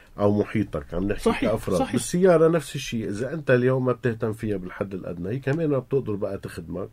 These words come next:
Speaker 2: مهم.
Speaker 1: بتصير هي عبء عليك وعبء على الطرقات.
Speaker 2: صحيح.
Speaker 1: من هون أنت اليوم مفروض هيدا الشيء دايمًا يتاخد بعين الاعتبار، وما نقول إنه الدولة اليوم إنه، آه، دولة فارطة ودولة كذا، هذا ال-، المصطلح.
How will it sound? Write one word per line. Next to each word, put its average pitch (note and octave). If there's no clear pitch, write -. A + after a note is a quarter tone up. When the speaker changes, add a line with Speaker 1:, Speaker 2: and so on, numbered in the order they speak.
Speaker 2:
مهم. A2+
Speaker 1:
بتصير C#3+
هي C#3
عبء C3
عليك C#3
وعبء A#2
على G2+
الطرقات. F#2+
Speaker 2:
صحيح. -
Speaker 1:
من G#2+
هون E3
أنت D3
اليوم B2+
مفروض B2+
هيدا A#2
الشيء G2+
دايمًا G2+
يتاخد G#2
بعين F#2+
الاعتبار، E2+
وما C3+
نقول F#3
إنه C3+
الدولة A2
اليوم G2
إنه، F#2
آه، F#2
دولة G2
فارطة F#2+
ودولة F#2
كذا، E2+
هذا F#2
ال-، F#2+
المصطلح. F2